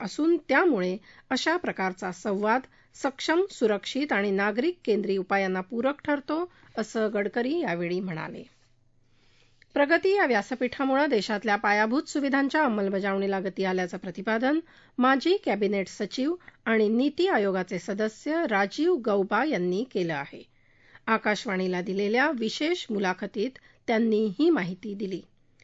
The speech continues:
प्रगतीच्या अंतर्गत आढावा घेतला जात असलेल्या काही प्रकल्पांची निवड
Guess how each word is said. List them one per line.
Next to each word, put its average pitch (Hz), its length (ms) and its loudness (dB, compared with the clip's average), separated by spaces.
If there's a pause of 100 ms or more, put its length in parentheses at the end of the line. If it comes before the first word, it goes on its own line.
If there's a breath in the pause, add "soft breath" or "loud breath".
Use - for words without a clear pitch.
(300 soft breath)
प्रगतीच्या 349 640 4
अंतर्गत 233 600 2
आढावा 202 380 0
घेतला 190 360 -2
जात 196 220 -2
असलेल्या 214 440 0
काही 226 260 -2
प्रकल्पांची 185 680 -6
निवड 226 360 2